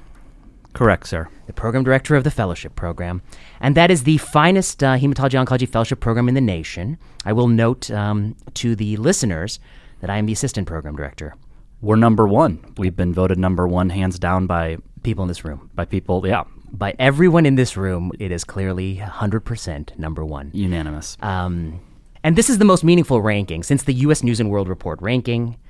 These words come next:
Speaker 2: Uh, this is the second most meaningful
Speaker 1: Mm-hmm.
Speaker 2: ranking in the business. Um, and I do have to disclose, I am the assistant program director. My focus is on scholarship and rigorous thinking.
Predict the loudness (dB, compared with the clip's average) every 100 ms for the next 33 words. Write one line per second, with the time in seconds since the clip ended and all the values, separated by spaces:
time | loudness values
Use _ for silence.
0 | -20 -12 -8 -6 -8 -10 -16 -20 -20 -18
1 | -14 -12 -10 -10 -10 -10 -10 -12 -2 0
2 | 2 0 -6 -10 -10 -10 -10 -8 -8 -10
3 | -14 -20 -20 -20 -20 -4 0 0 0 -2
4 | 0 2 2 4 2 0 -6 -4 -2 -2
5 | -2 -4 -6 -8 -8 -8 -8 -6 -8 -6
6 | -6 2 2 4 2 2 2 0 4 6
7 | 6 4 2 4 4 2 2 -2 -2 -4
8 | -2 -2 -2